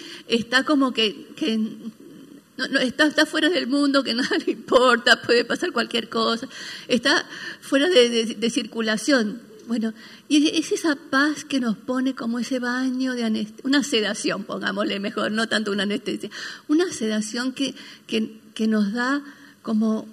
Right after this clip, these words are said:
un bienestar que, que nosotros, eh, naturalmente no conoceríamos. Entonces,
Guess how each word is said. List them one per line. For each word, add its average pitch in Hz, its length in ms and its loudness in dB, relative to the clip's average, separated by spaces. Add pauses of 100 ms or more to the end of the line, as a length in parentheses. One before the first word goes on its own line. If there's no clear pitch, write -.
un 262 240 2
bienestar 247 840 -2
que, 214 280 0 (460)
que 220 160 -2
nosotros, 233 840 -2 (480)
eh, 185 640 0 (380)
naturalmente 220 1120 2
no 208 180 2
conoceríamos. 175 1160 -2 (520)
Entonces, 226 840 6